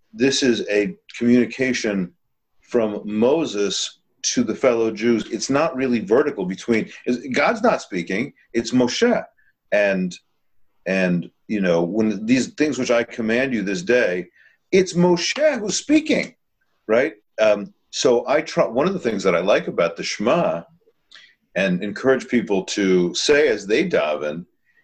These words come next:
is, "You are speaking." When you say Shema Yisrael, you're not speaking to God. You're speaking to your fellow Jews, trying to give them, um, an affirmative message that will touch their hearts.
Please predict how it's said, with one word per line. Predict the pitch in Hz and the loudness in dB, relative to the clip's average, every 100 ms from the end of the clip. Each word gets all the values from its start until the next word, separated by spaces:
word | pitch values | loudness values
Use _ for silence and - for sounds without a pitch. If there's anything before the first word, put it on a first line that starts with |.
| _ - | _ 0
is, | 123 117 - - | 2 2 -4 -10
"You | 135 143 190 254 247 | -6 0 4 6 6
are | 165 165 | 4 2
speaking." | - - 240 247 147 | -4 0 0 2 2
When | 135 | 4
you | 180 | 4
say | 240 180 | 4 2
Shema | 147 - 185 | 0 0 2
Yisrael, | 214 208 - - 151 147 202 190 | 2 0 -4 2 2 4 4 2
you're | 170 | 0
not | 190 277 | 0 -2
speaking | - 247 190 | -4 -4 -2
to | 165 | 0
God. | 113 98 76 - - _ _ | 2 2 0 -2 -8 _ _
You're | 123 | -6
speaking | - 185 165 | -2 -2 -2
to | 151 | 0
your | 127 | 0
fellow | - - 147 143 135 117 | -2 2 2 2 -2 -2
Jews, | 101 123 233 196 - - - - _ _ _ _ _ - | -2 2 4 2 -4 -12 -14 -16 _ _ _ _ _ -8
trying | 143 131 127 | -2 0 -2
to | 117 | -4
give | 113 135 110 101 | -2 0 -2 -2
them, | 131 202 175 98 120 - _ _ _ _ _ _ _ - | 0 2 0 -2 -10 -12 _ _ _ _ _ _ _ 0
um, | 101 98 98 | 2 2 -2
an | 107 104 | -8 -8
affirmative | - - 151 151 131 107 | -14 -2 0 0 0 0
message | 113 147 175 - 80 82 - - _ _ _ | 0 0 0 -4 -8 -8 -14 -18 _ _ _
that | 107 110 | -2 0
will | 113 110 | 2 0
touch | - 127 - | 0 -2 -2
their | 101 151 - | -2 -2 0
hearts. | 65 - - - | -4 -6 -16 -20